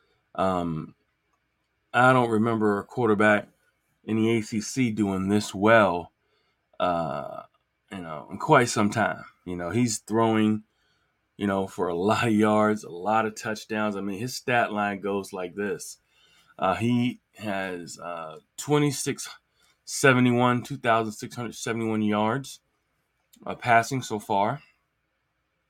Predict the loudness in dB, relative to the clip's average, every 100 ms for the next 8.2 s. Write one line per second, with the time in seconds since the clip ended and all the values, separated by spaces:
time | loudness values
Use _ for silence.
0 | -20 -8 -4 0 0 0 -4 -16 _ _
1 | _ _ _ -2 0 2 0 0 0 -2
2 | -2 -8 _ -6 -4 0 0 2 2 0
3 | -2 -4 -2 0 0 -2 -6 -14 _ _
4 | _ _ _ _ -2 0 0 -2 -6 -8
5 | -12 -20 _ _ -6 0 2 2 -2 -2
6 | 0 -2 -6 -8 -6 -4 0 0 -2 -4
7 | -8 -10 -10 -16 -18 -20 -18 -16 -16 -18
8 | -20